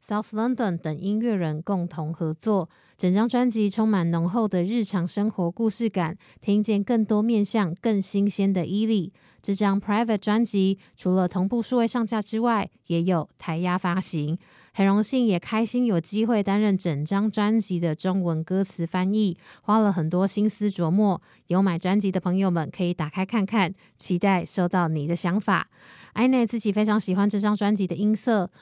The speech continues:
和伊利透过专辑传达的独特音乐世界观，是一张聆听感受上极为流畅的作品。特别想要推荐专辑的开场曲《Season》，歌曲中有很多消化自我认知、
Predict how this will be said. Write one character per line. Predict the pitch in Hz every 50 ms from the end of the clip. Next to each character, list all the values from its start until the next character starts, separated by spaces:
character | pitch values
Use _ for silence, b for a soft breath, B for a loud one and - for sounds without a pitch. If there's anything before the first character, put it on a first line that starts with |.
| b
和 | - - 180 185 165
伊 | 165 226 247 247
利 | 240 226 185
透 | - - - 196
过 | 185 - 190 185
专 | 175 - 190 208 226
辑 | 196 - 180 170
传 | - - 170 170 170
达 | 170 170 175
的 | - 170
独 | 156 - - 160 180 180
特 | - 220 208 175
音 | - 170 185 190
乐 | 196 196 190 180
世 | - - 208 175
界 | - - 175 170
观， | - 196 185 180 185 185 190 B B B B B
是 | - - 208
一 | 196 190
张 | - 190 185 185 180
聆 | 175 175 185
听 | 202 220 226
感 | 214 - 156 151
受 | - 208 196 185
上 | - - 196 185 160 175
极 | - - - 175 175 180
为 | 180 175 170 170
流 | 170 170 165 175
畅 | - 220 214 202
的 | 185 170
作 | - 226 202
品。 | 190 - 202 170 196 - b b b b b b b
特 | - 285
别 | 269 254
想 | - 220
要 | 202 214
推 | 214 226 226
荐 | 220 233 233 220 202
专 | - 214 220 233
辑 | - 208
的 | 190 190
开 | 180 - 208 208
场 | 202 - 196 190
曲 | 202 - - 185 160 - - _ - - - 214 226 240
《Season》， | 202 220 196 165 - b b b b b b b
歌 | - 220
曲 | 226 - - 190
中 | - 202 196 196 202
有 | 190 185 185
很 | - 196 156 156
多 | 156 185 190 196
消 | 196 - 220 208 208
化 | 202 233 208 196
自 | 190 - 247 247
我 | 214 185 165
认 | 185 220 220 208
知、 | 202 - - 208 208 208 214 -